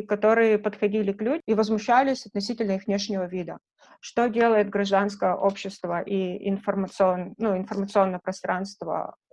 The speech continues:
и средства массовой информации в Екатеринбурге? Они начинают говорить о том, что это неприемлемо. Вот, что да, а, у нас проходит такой фестиваль, а, который организует ресурсный центр для Л Г Б Т.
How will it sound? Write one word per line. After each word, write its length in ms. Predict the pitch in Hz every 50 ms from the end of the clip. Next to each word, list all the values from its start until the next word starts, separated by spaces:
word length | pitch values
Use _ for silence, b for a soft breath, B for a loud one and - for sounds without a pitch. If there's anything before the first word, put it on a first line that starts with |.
| - - -
и 120 | 202 196 190
средства 420 | - - - 208 208 202 - 196
массовой 320 | 190 202 196 196 - 185 180
информации 520 | 185 - 185 190 190 190 202 202 - 196
в 40 | 190
Екатеринбурге? 800 | 190 - - _ - 202 190 190 190 247 294 269 247 202 202 B B B B B B B
Они 160 | 180 196 214 220
начинают 500 | 226 214 214 - 220 208 208 208 208 -
говорить 320 | - 196 196 202 214 208
о 60 | 196 202
том, 180 | 202 208 233
что 160 | 226 - 214
это 160 | 202 202 202 196
неприемлемо. 800 | 190 190 - 208 202 190 214 226 247 233 202 196 165 151 - - _ _ _ _ _ _ _ _ _ b b b b b b -
Вот, 320 | 190 175 190 180 165 - -
что 180 | - - 220 196
да, 380 | 208 214 226 226 202 175 156 - _ -
а, 380 | - 170 170 165 165 160 165 - -
у 40 | 202
нас 200 | 202 202 208 202
проходит 460 | - 208 214 - 214 208 202 208 202
такой 300 | - 202 202 - 196 196
фестиваль, 580 | 196 - 233 - - 269 254 254 247 262 285 311 330 _ _ _ _ -
а, 120 | 196 180
который 640 | - - 208 214 208 202 202 202 196 190 185 180 175 _ _ _ _ _ -
организует 640 | 190 - 208 196 202 202 196 202 208 202 196 202
ресурсный 400 | 202 196 - 208 196 - 208 190
центр 400 | 196 190 180 180 180 - 196 185 185
для 160 | 185 175 175
Л 60 | 170 170
Г 80 | 190 180
Б 120 | 175 180 -
Т. 200 | 185 175 170